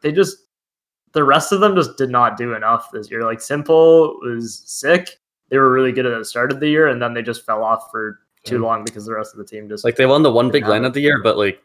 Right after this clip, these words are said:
Speaker 3: they struggled so much against, like, especially in, like, their own region, the C I S region, it felt like.
Speaker 1: Yeah.
Speaker 3: Like,
Speaker 2: Yeah.
Speaker 3: it felt like it was too up and down for me to give it to them over Big.
Speaker 1: So, yeah, it was, like, Big, Big is, like,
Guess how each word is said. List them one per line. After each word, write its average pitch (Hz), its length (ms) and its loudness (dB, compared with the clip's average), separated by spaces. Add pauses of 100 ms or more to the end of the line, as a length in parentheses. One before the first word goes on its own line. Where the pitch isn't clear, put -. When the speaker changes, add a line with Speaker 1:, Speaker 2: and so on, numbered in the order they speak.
Speaker 3:
they 113 100 0
struggled 123 460 -2
so - 280 0
much 113 220 0
against, 104 220 -4
like, 101 200 -4 (280)
especially 160 400 4
in, 160 60 6
like, 113 100 2
their 101 140 4
own 113 120 4
region, 104 320 0
the - 60 -4
C - 180 -2
I 98 140 4
S 101 160 -2
region, 117 240 0
it 113 80 -6
felt 120 160 0
like. 135 280 0 (340)
Speaker 1:
Yeah. 107 200 -6
Speaker 3:
Like, 107 140 2
Speaker 2:
Yeah. 87 80 -2
Speaker 3:
it 90 80 -4
felt 143 140 4
like 143 100 -6
it - 20 4
was 107 160 0
too 120 380 2
up 113 120 -2
and 104 120 -4
down 101 280 0
for 107 120 -4
me 98 180 -6
to 98 460 -2
give 107 160 4
it 98 80 -2
to 104 80 -2
them 95 180 0
over 95 180 0
Big. - 280 -6 (800)
Speaker 1:
So, - 140 -10
yeah, 107 180 -4
it 110 60 -4
was, 123 180 -4
like, 131 300 -2
Big, 139 360 -2
Big 143 160 0
is, 131 180 2
like, 123 260 -2